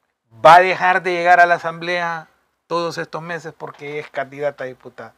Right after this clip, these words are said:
No. O sea, no es cierto la premisa de que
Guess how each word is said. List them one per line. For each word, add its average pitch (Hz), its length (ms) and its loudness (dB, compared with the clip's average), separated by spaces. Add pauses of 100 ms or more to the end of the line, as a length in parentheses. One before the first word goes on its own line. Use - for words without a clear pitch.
(220)
No. 156 160 -20 (560)
O 131 100 -14
sea, 143 220 -14
no 165 280 -6
es 262 200 -4
cierto 214 680 -4 (300)
la 143 280 0
premisa 165 680 -12 (260)
de 131 240 -10
que 117 260 -16